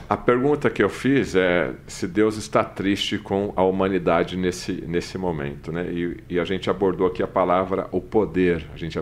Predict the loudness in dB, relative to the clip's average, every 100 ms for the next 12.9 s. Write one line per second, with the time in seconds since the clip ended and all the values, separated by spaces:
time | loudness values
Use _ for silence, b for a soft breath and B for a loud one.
0 | -6 -6 -2 -2 0 -2 -2 -4 -2 0
1 | 2 0 0 -2 -2 -2 0 2 2 2
2 | -2 -4 -6 -4 -4 -8 B B B B
3 | B B -20 -20 -20 -20 -20 -20 -20 -20
4 | -20 -20 -4 -4 2 2 2 4 4 2
5 | 0 2 2 2 0 -4 -10 -12 -18 -20
6 | -20 -20 -20 -20 -10 -4 -2 -2 -2 0
7 | 0 -2 -4 -2 -2 -4 -6 -16 B B
8 | B -16 -2 2 2 2 0 0 2 2
9 | 2 -2 -6 -14 -20 -16 -10 -8 0 0
10 | 2 2 2 2 0 -4 -8 B B B
11 | B -8 -6 0 0 2 0 2 0 -2
12 | 0 2 0 0 -2 0 0 -2